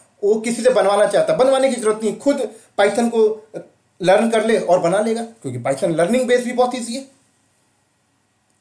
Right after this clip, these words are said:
सी प्लस प्लस में सोचेगा तो बहुत कुछ पढ़ना पड़ेगा उसे, Java में बहुत कुछ पढ़ना पड़ेगा।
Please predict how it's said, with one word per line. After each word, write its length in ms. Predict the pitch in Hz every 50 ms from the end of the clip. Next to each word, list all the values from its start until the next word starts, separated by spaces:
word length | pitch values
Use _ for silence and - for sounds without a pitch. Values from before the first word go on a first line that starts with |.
| _ _ _
सी 260 | - - 202 220 226
प्लस 220 | 214 220 233 226 226
प्लस 200 | 214 214 214 -
में 140 | 226 220 -
सोचेगा 360 | 214 214 214 240 226 233 220
तो 80 | 202
बहुत 280 | - 139 165 - - -
कुछ 140 | 254 240 -
पढ़ना 280 | - 233 214 226 233
पड़ेगा 280 | 233 233 226 220 220 226
उसे, 160 | 220 226 220
Java 340 | 151 175 185 180 185 214 214
में 120 | 202 151
बहुत 220 | 123 165 214 220 -
कुछ 120 | 254 233
पढ़ना 260 | - 240 214 208 208
पड़ेगा। 280 | 196 - 190 180 175